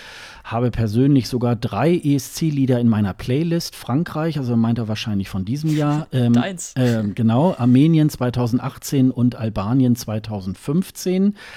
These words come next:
Speaker 1: Kann mich da ehrlich gesagt leider nicht jetzt so dran erinnern an diese beiden, äh, äh, Song Contests, weil das geht mir schon, das geht mir eher so beim Junior Eurovision,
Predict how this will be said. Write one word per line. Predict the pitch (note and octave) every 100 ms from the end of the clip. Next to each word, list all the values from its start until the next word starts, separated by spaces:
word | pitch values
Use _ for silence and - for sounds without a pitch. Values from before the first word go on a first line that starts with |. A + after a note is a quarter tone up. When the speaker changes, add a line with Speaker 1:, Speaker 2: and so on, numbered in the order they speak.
| - - -
Speaker 1:
Kann | C3 C#3
mich | -
da | A#2+
ehrlich | B2 C3 -
gesagt | A#2+ A#2 -
leider | G2+ A#2 A2
nicht | A#2 D3+
jetzt | B2+ -
so | A#2+ A#2 A2+
dran | - A2 G#2+
erinnern | B2 D#3+ F3+ E3+
an | - C3+
diese | B2+ C3+ C#3
beiden, | A#2 B2 C#3+ C#3+ C#3 B2+
äh, | B2+ B2 B2
äh, | - A#2+ A#2+
Song | A2+ - C3+
Contests, | C#3 C3+ C3 -
weil | A2+ B2 - - -
das | B2
geht | - C3 C3+
mir | C#3+
schon, | C#3+ D#3 C#3 C#3 A#2+
das | B2+ -
geht | C#3+
mir | E3 E3+ E3
eher | D#3+ D3+
so | D#3
beim | C#3 C#3
Junior | C#3 D3 D3 C#3
Eurovision, | C3 C3+ C3 C3 A#2+ C3+